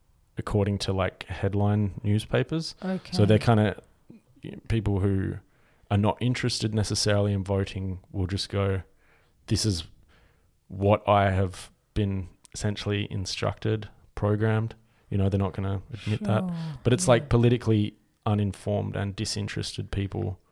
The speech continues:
Speaker 2: So would you even say, like, uneducated? 'Cause then it becomes, like, a slippery
Speaker 1: Not necessarily,
Speaker 2: slope of
Speaker 1: 'cause, like,
Speaker 2: being
Speaker 1: people who are uneducated have the right to, if they're interested,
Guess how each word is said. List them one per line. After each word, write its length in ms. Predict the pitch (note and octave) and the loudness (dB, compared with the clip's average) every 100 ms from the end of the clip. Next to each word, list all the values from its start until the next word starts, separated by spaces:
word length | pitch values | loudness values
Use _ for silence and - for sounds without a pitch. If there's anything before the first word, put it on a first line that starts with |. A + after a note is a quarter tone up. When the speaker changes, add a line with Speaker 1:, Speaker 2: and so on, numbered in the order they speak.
| _ - | _ -10
Speaker 2:
So 220 | G#3 G3 | -6 -4
would 180 | F#3 F3 | -6 -6
you 80 | E3 | -6
even 280 | F3+ F3+ F3 | -6 -6 -8
say, 260 | E3+ E3+ | -6 -4
like, 240 | E3 D#3+ - | -4 -8 -10
uneducated? 840 | - F3+ D#3+ F3 - - F3+ G#3+ B3+ | -8 -6 -4 -4 -6 -4 -2 -2 -2
'Cause 160 | G#3 F3+ | -4 -2
then 160 | G3+ | -2
it 120 | G3 | -2
becomes, 480 | - - E3+ D#3 C#3+ | -4 -8 -6 -6 -6
like, 220 | D#3 D#3 | -8 -8
a 40 | D#3 | -10
slippery 240 | - A2 | -6 -2
Speaker 1:
Not 80 | G#2+ | 0
necessarily, 680 | G#2+ - G2 G#2 G2+ A2+ C3+ | 0 0 -2 0 2 2 2
Speaker 2:
slope 200 | D#3 D#3 | -2 -6
of 60 | D3 | -4
Speaker 1:
'cause, 200 | A#2 G2 | -4 0
like, 220 | G2+ E3 | 0 0
Speaker 2:
being 180 | E3 E3 | -6 -2
Speaker 1:
people 380 | A#2+ G#2+ G#2+ F#2 | 0 0 0 0
who 160 | G#2 | 0
are 100 | G2 | 0
uneducated 920 | F#2 G2 G#2+ A2 F#2+ G2 G2 F#2+ - - | 0 -2 -4 -6 -6 -4 -6 -8 -12 -10
have 260 | - G2+ - | -4 -4 -2
the 140 | G2 | -4
right 360 | G2 G2+ A2+ - | 0 0 0 -4
to, 240 | - G2 A#2+ | -6 -4 -4
if 120 | A#2+ | -2
they're 180 | A2 F#2+ | 0 0
interested, 680 | G#2+ - G#2 - - - | 0 -2 -4 -6 -8 -10